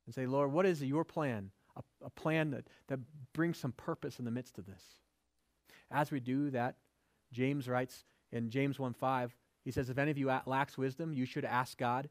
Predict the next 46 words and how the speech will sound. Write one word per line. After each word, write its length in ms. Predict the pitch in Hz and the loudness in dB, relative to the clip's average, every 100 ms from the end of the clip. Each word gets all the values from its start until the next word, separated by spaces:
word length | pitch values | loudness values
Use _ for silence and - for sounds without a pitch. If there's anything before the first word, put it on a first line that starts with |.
| _ | _
who 100 | - | -4
gives 220 | 135 143 | 0 0
generously 540 | 117 127 127 135 - 156 | 0 0 0 -2 -2 -2
to 80 | 131 | 0
all 300 | 123 147 156 | 2 2 0
without 280 | 143 143 143 | -2 -2 0
finding 280 | 151 139 123 | 0 0 -2
fault, 280 | 120 135 - _ _ _ - | -2 -4 -6 _ _ _ -6
and 120 | 131 | -4
it 100 | 139 | -2
will 240 | 131 147 | 2 2
be 120 | 147 139 | 4 2
given 240 | 180 143 | -2 -4
to 120 | - | -10
you." 60 | 98 - _ _ _ _ _ | -14 -16 _ _ _ _ _
What 120 | - 349 | 0 2
an 60 | |
amazing 320 | 277 190 285 | 4 4 4
promise. 380 | - 131 175 95 - - _ _ - _ | 0 0 0 -4 -12 -20 _ _ -20 _
If 140 | 139 147 | -4 2
you 80 | |
lack 260 | 143 196 262 | 6 8 8
wisdom, 440 | 240 185 143 165 214 _ _ _ _ _ - - | 8 6 4 0 -2 _ _ _ _ _ -20 -2
right, 240 | 143 208 - _ - | 2 2 0 _ -6
if 140 | 131 | -2
you 80 | 143 | 2
don't 240 | 139 208 202 | 4 4 4
know, 240 | 196 262 - - | 4 2 -4 0
uh, 260 | 160 160 | 4 6
what 160 | 147 175 | 6 2
to 80 | 156 | 2
do, 280 | 147 180 233 _ _ _ _ _ _ - | 2 2 2 _ _ _ _ _ _ 6
God 180 | 151 226 | 8 8
invites 400 | 202 208 190 - | 8 6 6 0
you, 60 | |
says, 200 | 131 139 | -4 -4
"Come 220 | - 185 | 0 2
and 80 | 175 | 4
ask 220 | 165 160 | 2 0
me." 120 | 120 107 | -4 -4
And 100 | 131 | -2
he's 140 | 131 | 0
not 180 | 190 220 | 2 2
gonna 200 | 208 185 165 | 0 -2 -2
say, 220 | - 160 | 2 4
"Well, 420 | 147 165 165 160 | 6 6 6 4